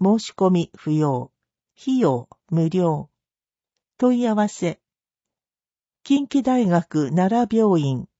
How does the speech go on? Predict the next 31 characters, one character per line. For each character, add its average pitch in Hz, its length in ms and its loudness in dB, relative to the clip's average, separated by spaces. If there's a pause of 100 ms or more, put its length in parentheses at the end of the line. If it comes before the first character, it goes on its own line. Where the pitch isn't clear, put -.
業 247 380 2
務 147 280 0
第 214 340 0
一 202 280 -6 (140)
課 151 140 -2
の 131 240 -6 (100)
山 190 320 2
口 180 300 -2
さ 131 180 -6
ん。 127 160 -10 (600)
電 185 340 0
話 156 200 -4 (200)
七 214 360 2
七 190 400 0 (160)
零 240 300 2
八 - 540 -8
八 180 400 -4
零。 143 340 -2 (2500)
医 214 140 2
療 285 300 2
的 220 520 -4 (120)
ケ 254 220 0
ア - 160 0 (360)
啓 233 200 2
発 208 340 -2
ハ 202 180 0
ン 202 100 4
ド 185 160 2
ブ 180 120 -2
ッ - 60 -8 (140)
ク。 - 200 -12